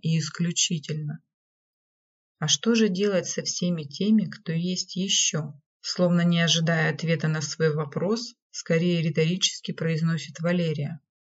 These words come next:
Он еле слышно усмехается, понимая ее намек, но молчит.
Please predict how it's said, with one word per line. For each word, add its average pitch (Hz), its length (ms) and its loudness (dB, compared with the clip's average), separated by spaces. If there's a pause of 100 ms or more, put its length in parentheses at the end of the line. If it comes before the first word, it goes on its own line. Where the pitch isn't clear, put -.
(120)
Он 220 160 6
еле 190 260 4
слышно 180 480 -2
усмехается, 160 1000 -4 (140)
понимая 165 540 2
ее 165 220 2
намек, 165 520 0 (540)
но 208 100 4
молчит. 165 680 2